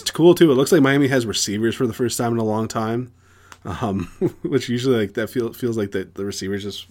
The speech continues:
were letting their quarterbacks down for years there. Um, yeah, I mean, that's a hell of a performance, and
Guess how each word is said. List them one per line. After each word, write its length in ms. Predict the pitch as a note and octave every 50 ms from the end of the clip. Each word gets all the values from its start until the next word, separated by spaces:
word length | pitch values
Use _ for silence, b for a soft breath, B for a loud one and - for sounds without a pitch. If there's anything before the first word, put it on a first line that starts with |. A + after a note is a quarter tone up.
| _ _ _
were 160 | G#2+ G#2 G2
letting 300 | F#2 G2 F#2 F#2+ G2 G2
their 100 | G2 F#2+
quarterbacks 380 | F2+ - F#2+ F2+ G2+ G#2 G2 -
down 140 | G2+ G2
for 100 | - G2
years 320 | F#2 F#2 F#2+ F#2+ G2 F#2+ -
there. 300 | A#2 A2 G#2+ G#2 G2+ B B B B B B B B B B B
Um, 460 | G2 G2+ G2+ G2+ G#2 G2+ F#2+ F#2+ - - _ _
yeah, 320 | G#2 G2+ G#2+ C3 B2+ G#2+ F2
I 100 | F#2 G#2
mean, 100 | A2 A2
that's 180 | A#2+ B2 -
a 60 | C3
hell 100 | A#2 C3+
of 60 | C3+ C3+
a 60 | A#2+
performance, 480 | - A#2+ - C3 C#3+ D#3 D3 B2+ -
and 240 | G#2+ G2 G2 F#2+ F2+